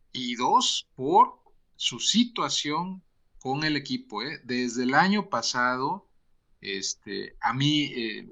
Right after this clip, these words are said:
mi pana el Chedo, que le mando un, un saludote, me decía, "Bueno, ¿este güey qué?".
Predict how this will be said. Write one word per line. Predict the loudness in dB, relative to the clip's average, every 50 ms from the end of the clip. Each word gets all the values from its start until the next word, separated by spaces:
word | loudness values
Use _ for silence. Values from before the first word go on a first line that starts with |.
| -20 -20 -14
mi | -6 -4 -4 -2
pana | 2 2 4 4 4 2
el | 0 0
Chedo, | -2 -4 -4 -4 -4 -4 -4
que | -6 -12
le | -6 -6
mando | -4 -4 -4 -6 -6 -6
un, | -8 -10 -10 -12 -14 -16 -18 -18 -16
un | -14 -12 -10 -8
saludote, | -8 -8 -8 -6 -6 -6 -6 -6 -8 -10 -10 -12 -18 -16 -16 -16 -18 -18 -20 -10 -6
me | -6 -4
decía, | 0 0 0 2 2 0 0 -2 -6 -14 -12 -4
"Bueno, | 0 2 4 4 4
¿este | 2 0 -2 -6 -4
güey | -2 -2 -2 -2 -4 -4 -4
qué?". | -4 -2 -2 -2 -4 -4 -10